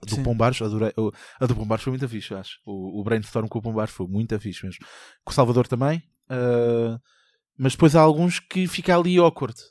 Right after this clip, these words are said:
Speaker 1: E eu não curto nada, que é, fica ali aquele silêncio, <laughs> estás a perceber?
Speaker 2: <laughs>
Speaker 1: Tipo, por exemplo, com, com o Coutinho,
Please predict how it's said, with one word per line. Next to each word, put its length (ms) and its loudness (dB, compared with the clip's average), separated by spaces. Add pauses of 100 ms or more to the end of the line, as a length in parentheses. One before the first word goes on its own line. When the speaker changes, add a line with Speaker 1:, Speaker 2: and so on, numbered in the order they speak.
(420)
Speaker 1:
E 160 -6
eu 60 0
não 100 0
curto 300 -4
nada, 240 4
que 120 -10
é, 140 -8
fica 220 -2
ali 140 2
aquele 180 0
silêncio, 400 0
<laughs> 120 -8
estás 200 -2
a 40 2
perceber? 420 -2 (180)
Speaker 2:
<laughs> 240 -10 (140)
Speaker 1:
Tipo, 920 6 (320)
por 80 0
exemplo, 280 8
com, 240 6
com 240 10
o 60 8
Coutinho, 520 6